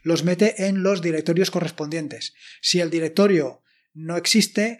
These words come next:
lo crea. Eh, Classif-, Classifier tiene una serie de opciones disponibles. Estas opciones lo que te permiten no solamente es decirle o asignar, eh, qué extensión va a qué directorio, sino también,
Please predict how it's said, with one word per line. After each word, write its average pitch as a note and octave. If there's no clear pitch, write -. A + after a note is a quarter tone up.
lo D3
crea. C3
Eh, E3+
Classif-, E3+
Classifier A3
tiene G3
una F#3+
serie G3+
de G3+
opciones F3
disponibles. D3
Estas E3
opciones F#3+
lo E3+
que E3+
te E3
permiten F3+
no F#3
solamente F#3
es D3
decirle D#3
o D#3
asignar, D3+
eh, C3+
qué F#3
extensión F#3
va E3+
a D#3+
qué E3
directorio, G3+
sino E3+
también, F3+